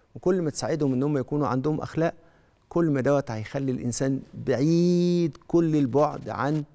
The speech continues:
هوس، هوس التحريم. الحاجة التانية، أرجوكم بطلوا تحبوا وتحكموا على الناس،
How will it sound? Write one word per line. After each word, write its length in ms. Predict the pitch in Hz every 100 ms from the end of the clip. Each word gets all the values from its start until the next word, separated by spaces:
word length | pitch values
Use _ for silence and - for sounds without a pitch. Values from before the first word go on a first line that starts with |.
| _ _ _ _ _
هوس، 520 | 135 143 139 - - - _ _ _ - _ _ _
هوس 400 | 135 143 131 - -
التحريم. 520 | - 123 - 113 110 - _
الحاجة 200 | - 147
التانية، 440 | 147 - 170 175 170 _ _ _ _ _ _ _
أرجوكم 500 | 156 160 202 - 131 131 _ _ -
بطلوا 600 | - 147 - 196 185 170
تحبوا 680 | - - 180 143 143 151 117 - _ _ _ _ - -
وتحكموا 540 | 147 127 - 175 151
على 120 | 117
الناس، 400 | 117 113 107 -